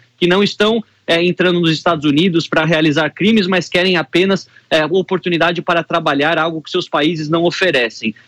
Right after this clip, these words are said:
Isso mostra a crise humanitária em outros países, como no caso da América Latina, n-, não são conflitos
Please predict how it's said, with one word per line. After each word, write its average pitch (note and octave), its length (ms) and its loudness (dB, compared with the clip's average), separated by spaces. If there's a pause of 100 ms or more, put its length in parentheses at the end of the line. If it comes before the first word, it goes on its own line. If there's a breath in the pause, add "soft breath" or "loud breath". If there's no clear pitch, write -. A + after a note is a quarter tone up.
(120)
Isso F3+ 300 2
mostra F#3 460 2
a - 20 0
crise F3 320 0
humanitária E3 600 0 (100)
em F#3 180 0
outros G3 380 2
países, E3 600 0
como F3 380 2
no E3 140 0
caso D#3 260 0
da D#3 100 0
América D#3 320 -2
Latina, F3 360 0
n-, E3+ 180 -2
não F3 160 2
são F3 160 -2
conflitos E3+ 680 0